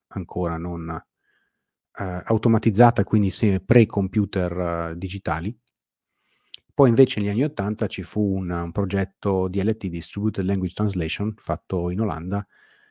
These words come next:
con uno studio di fattibilità piuttosto ricco, e, e questo è, diciamo, st-, le, sono i due radici storiche della, della, eh, della relazione tra esperanto e traduzione automatica.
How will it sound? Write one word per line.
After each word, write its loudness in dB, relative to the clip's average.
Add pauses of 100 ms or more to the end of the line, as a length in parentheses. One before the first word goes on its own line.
con -4
uno 0
studio 2
di -2
fattibilità 2
piuttosto 0
ricco, 2
e, -4
e -4
questo 2
è, -2
diciamo, -2
st-, -10
le, 0
sono -2
i 0
due 4
radici -4
storiche -8
della, -10 (580)
della, -2 (380)
eh, -2
della 0
relazione 2
tra -6
esperanto -6
e -10
traduzione -12
automatica. -14